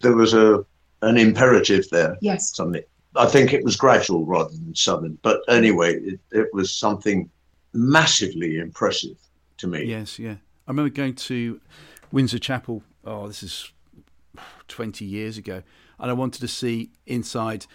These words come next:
Speaker 3: the famous poem that King George the sixth made famous, just to see where it was, because I knew by then that, you know, he was a Christian. What he had to go through that then passed on to, to Elizabeth was, was quite something.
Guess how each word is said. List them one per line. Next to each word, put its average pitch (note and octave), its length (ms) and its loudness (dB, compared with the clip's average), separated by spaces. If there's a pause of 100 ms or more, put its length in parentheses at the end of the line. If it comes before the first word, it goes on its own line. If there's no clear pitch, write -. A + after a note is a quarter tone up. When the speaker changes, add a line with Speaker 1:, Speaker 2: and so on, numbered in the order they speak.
(140)
Speaker 3:
the B2+ 80 -12
famous B2+ 340 -6
poem C3+ 440 -4
that G#2+ 180 -14
King C3+ 180 -2
George B2 340 -6
the A2+ 60 -12
sixth - 520 -8 (180)
made A2+ 300 -10
famous, G#2 580 -12 (420)
just - 200 -10
to D#3+ 60 -10
see D3 160 -2
where C#3 100 0
it C#3+ 60 0
was, D3 220 -2
because - 400 -10 (220)
I C#3+ 160 -2
knew C3+ 180 -2
by A2 180 -6
then A2+ 260 -6
that, A#2 160 -8
you C3 100 -8
know, A#2+ 180 -8
he E3 120 -4
was C#3 140 -4
a A2+ 40 -8
Christian. B2+ 520 -10 (140)
What F#3 260 -8
he G3 160 -6
had F#3 160 -6
to - 60 -12
go B2 200 -4
through A#2 380 -8
that C3+ 140 -10
then D3 140 -4
passed D3+ 400 -8
on C#3 220 -4
to, B2+ 400 -6 (400)
to B2 100 -6
Elizabeth B2 520 -6
was, B2 280 -12
was B2+ 120 -14
quite - 220 -12
something. E3+ 260 -8